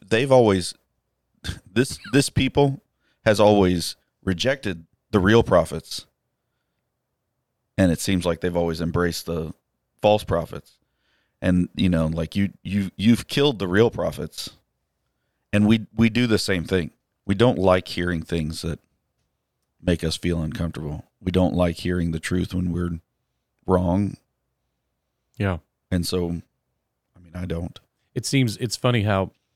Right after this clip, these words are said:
Speaker 2: 'cause I'm gonna go back to start at twenty, and what stood out to me about twenty and twenty-one, this whole "no prophecy was ever produced by the will of man,"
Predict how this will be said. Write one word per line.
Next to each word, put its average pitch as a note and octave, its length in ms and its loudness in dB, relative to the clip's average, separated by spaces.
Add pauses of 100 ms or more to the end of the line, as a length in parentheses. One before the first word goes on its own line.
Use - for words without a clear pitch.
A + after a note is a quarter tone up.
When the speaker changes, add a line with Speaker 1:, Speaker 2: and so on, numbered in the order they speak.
Speaker 2:
'cause A2+ 140 -2
I'm A#2+ 100 2
gonna B2 120 2
go A2+ 140 2
back A2+ 240 2
to - 60 -16
start A2+ 220 -2
at G2 120 -6
twenty, G#2+ 500 -2 (580)
and A#2 100 -2
what A#2 100 -2
stood C3+ 200 -2
out A#2 140 2
to - 80 -8
me A#2 80 0
about G#2 200 -2
twenty A2+ 220 -2
and G#2 120 -4
twenty-one, G2+ 560 -2
this F#2+ 160 -4
whole G2+ 420 0 (1400)
"no A2+ 120 0
prophecy A#2 420 0
was G2+ 160 -4
ever G#2 140 -2
produced G#2 360 -4
by G2+ 120 0
the F#2+ 80 -4
will G2+ 200 -2
of F#2 100 -4
man," G2+ 460 -4